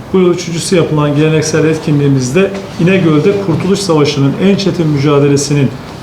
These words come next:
verildiği bölgede o günlerin anısına yürü-, yürüyüş yapacağız. Cross ve yürüyüş bitiminde tüm katılımcılara simit ve çay ikramlarımız gerçekleşmiş olacak. Ve, e, burada ifade ettiğimiz gibi zaferden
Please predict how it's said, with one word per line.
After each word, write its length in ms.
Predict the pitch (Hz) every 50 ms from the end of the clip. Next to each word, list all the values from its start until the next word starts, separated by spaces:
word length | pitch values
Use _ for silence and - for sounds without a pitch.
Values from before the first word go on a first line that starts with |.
| - - -
verildiği 460 | 147 160 147 156 147 139 143 143 131
bölgede 360 | 135 139 131 123 139 147 156 196
o 180 | 190 175 147
günlerin 300 | 143 156 147 143 139 135
anısına 420 | 160 170 151 135 - - 156 185 196
yürü-, 300 | 165 147 147 156 156 151 - -
yürüyüş 320 | 147 135 151 139 143 -
yapacağız. 560 | 135 117 123 120 110 117 156 175 175 - - - - - - - - - -
Cross 260 | 196 196 185 - -
ve 60 | 165
yürüyüş 320 | 165 180 196 170 - - 160
bitiminde 560 | 151 - 160 143 143 139 135 175 190 196 - - - - - - - -
tüm 180 | - 233 208 -
katılımcılara 640 | 127 170 - 139 156 147 139 127 139 143 165 185
simit 400 | 180 - - 170 175 165 - -
ve 60 | 170 180 190 190 - - - - - - -
çay 200 | - - 202 180
ikramlarımız 680 | 147 - - 151 143 135 139 135 135 151 196 196 165
gerçekleşmiş 760 | 156 160 151 143 - - 139 - - 139 131 - - - -
olacak. 400 | 165 151 139 127 117 165 185 185 - - - - - - - - - - -
Ve, 100 | 156 156
e, 40 | 156 151 156 156 151 - 156 151 147 143 139 139 139 139 135 139 - - - - - - - -
burada 260 | 196 190 190 208 196
ifade 400 | 175 - - 190 185 180 185 180
ettiğimiz 440 | 175 - - 185 175 180 165 147 139
gibi 180 | 151 135 139
zaferden 580 | 135 143 175 170 175 175 175 160 156 185 185